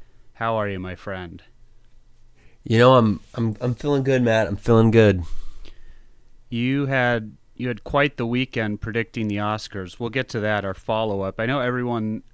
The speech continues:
Speaker 1: was really, really interested in our follow-up to our big Oscars podcast. So we'll get there in a second. But first, if you want to tweet us, tweet us at Roman Circus Pod. I am at Hey It's Matt Baker.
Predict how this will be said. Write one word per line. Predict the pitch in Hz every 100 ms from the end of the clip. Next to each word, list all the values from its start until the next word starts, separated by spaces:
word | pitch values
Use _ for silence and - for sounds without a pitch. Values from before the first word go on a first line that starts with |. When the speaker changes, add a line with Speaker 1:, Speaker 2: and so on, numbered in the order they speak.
| - -
Speaker 1:
was | 104 95
really, | 101 113 120 123 123 117
really | 110 110 107 107 104
interested | 104 104 104 - 107 95
in | 95
our | 95
follow-up | - 98 98 98 95 -
to | -
our | 95
big | 87 95 90
Oscars | 90 92 - - 92
podcast. | - 95 87 85 85 82 - - - - - - - - - - - - -
So | - 107
we'll | 101
get | 95 104 -
there | 104 95
in |
a | 95
second. | - 110 104 92 87 - - -
But | 110 104
first, | - - 180 202 127 110 - - - - _ - _ _ _ _
if | 107 -
you | 110
want | 110 107
to |
tweet | 92 - 120 123
us, | 98 104 -
tweet | 113 107
us | 104 -
at | 104 107
Roman | - 107 107 101
Circus | - 104 101 92 -
Pod. | - 117 123 123 -
I | 98 95
am | 98 95 -
at | 104 98 -
Hey | - 104 104
It's | 95 -
Matt | 101 98 -
Baker. | 107 113 - 120 123